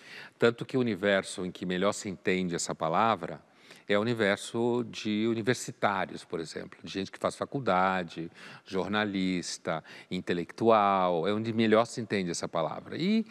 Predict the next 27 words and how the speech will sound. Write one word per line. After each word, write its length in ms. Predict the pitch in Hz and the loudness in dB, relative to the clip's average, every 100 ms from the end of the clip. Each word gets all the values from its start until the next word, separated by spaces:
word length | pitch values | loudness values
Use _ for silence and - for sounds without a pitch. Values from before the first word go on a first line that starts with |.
| - - - - | -10 -16 0 6
e 220 | 185 180 | 6 8
ela, 500 | 143 170 180 135 113 - 123 - | 8 8 8 6 4 -2 -4 6
ela 220 | 127 120 | 6 6
significa, 720 | - 123 104 - - 156 117 | 2 -2 -2 0 2 4 4
essa 200 | 98 - | 2 0
caricatura 580 | 127 117 - 98 98 90 | 0 0 0 0 -2 -4
que 80 | - | -6
você 120 | 90 | -8
fala, 420 | - 113 143 101 - - - - | 2 4 4 0 -4 -14 -8 0
é 80 | 123 | 0
porque 180 | 156 | 0
são 180 | 139 151 | 0 2
pessoas 600 | 135 113 - 135 151 123 | 2 2 4 6 8 6
que, 100 | - | 0
por 160 | 110 123 | 2 2
exemplo, 560 | 113 120 113 120 127 - - | 4 4 4 4 -2 -4 0
querem 280 | - 131 139 | 2 4 4
obrigar 600 | 156 147 165 123 127 131 | 6 8 6 6 4 4
você 200 | 131 - | 2 -4
a 40 | 131 | 0
falar 200 | 127 127 | 2 2
todes, 1120 | - - 117 98 78 71 - - - - - _ _ _ _ _ _ _ _ - - | 2 4 4 4 -4 -6 -2 0 -2 -4 -8 _ _ _ _ _ _ _ _ -20 -10
sabe? 440 | - 117 156 78 - - - - - - | 4 4 4 -2 -14 -20 -20 -16 -16 -10
São 240 | - 131 | 2 2
pessoas 760 | 131 98 - - 135 143 147 - | 4 2 2 4 6 6 4 0
que 360 | - 131 135 135 - - | 0 2 4 2 -6 2
acham 760 | 117 127 127 - 135 131 | 4 4 2 -4 0 0